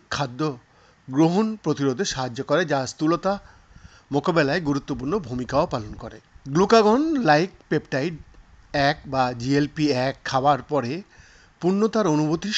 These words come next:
সংকেত দিতে গুরুত্বপূর্ণ ভূমিকা পালন করে সেটি। প্রি ইনজেস্টিভ স্যাটিয়েশন হলো একটি ঘটনা যা প্রকৃত খাদ্য গ্রহণের আগে ঘটে, যা প্রাণীদের আভ্যন্তরীণ অবস্থা নিয়ন্ত্রণ করতে এবং পরিবর্তনের জন্য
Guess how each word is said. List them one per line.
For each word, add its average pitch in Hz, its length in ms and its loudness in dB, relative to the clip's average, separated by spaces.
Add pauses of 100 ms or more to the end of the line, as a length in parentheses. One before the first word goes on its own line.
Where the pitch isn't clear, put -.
সংকেত 139 360 -4 (280)
দিতে 147 200 -2
গুরুত্বপূর্ণ 147 640 -4
ভূমিকা 123 380 -8
পালন 110 280 -8
করে 110 200 -12
সেটি। - 260 -14 (180)
প্রি 202 160 4 (240)
ইনজেস্টিভ 202 640 2 (380)
স্যাটিয়েশন 180 920 2
হলো 147 280 2 (180)
একটি 156 280 -6
ঘটনা 147 420 -4
যা 139 180 0
প্রকৃত 147 320 -10 (100)
খাদ্য 127 240 -4 (120)
গ্রহণের 139 320 -2
আগে 117 280 -8
ঘটে, 110 300 -12 (580)
যা 127 200 0
প্রাণীদের 127 420 -2 (380)
আভ্যন্তরীণ 175 600 0
অবস্থা 147 380 -2
নিয়ন্ত্রণ 147 460 -2
করতে 156 300 -8
এবং 147 240 -4
পরিবর্তনের 143 560 -2
জন্য 135 120 -4